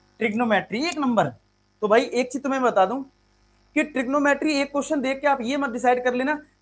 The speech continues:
"चलो यार ट्रिग्नोमेट्री important नहीं है", क्योंकि trigonometry जब कोई प-, पढ़ाएगा आपको काफी बड़े, बहुत ज्यादा lecture होंगे, हो सकता है दस lecture में cover हो रहा है। मैंने भी ट्रिग्नोमेट्री last ईयर जेई का पढ़ाया था, तो आठ नौ lecture शायद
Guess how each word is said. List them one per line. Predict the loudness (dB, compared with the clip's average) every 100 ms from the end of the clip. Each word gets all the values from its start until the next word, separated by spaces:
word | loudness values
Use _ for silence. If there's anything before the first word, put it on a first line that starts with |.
| -4
"चलो | 2
यार | 2 2
ट्रिग्नोमेट्री | -4 -6 -4 -4 -4
important | -2 2 2 0
नहीं | -4 -4
है", | -4 -4
क्योंकि | -6 -4
trigonometry | -4 -2 -4 -4 -4
जब | -4
कोई | -2 2
प-, |
पढ़ाएगा | 2 2 4 4 6 4
आपको | 2 2
काफी | 6 6 4
बड़े, | 2 2
बहुत | 0 -2 4
ज्यादा | 6 6
lecture | 2 2 0
होंगे, | 0 -2 -6 _ _ _ 0
हो | 0
सकता | 2
है | 0
दस | 2
lecture | 4 2 2 -4
में | 2
cover | 4 4
हो | 4
रहा | 2
है। |
मैंने | 2 -2 -2
भी | -4
ट्रिग्नोमेट्री | -8 -4 -2 2
last | 2 2 -4
ईयर |
जेई | -4 -2
का | -2
पढ़ाया | 0 4 4
था, | 2 -4 _ _ _ _
तो | 0 2
आठ | 8 8 6
नौ | 2
lecture | 0 0 -2
शायद | 2 0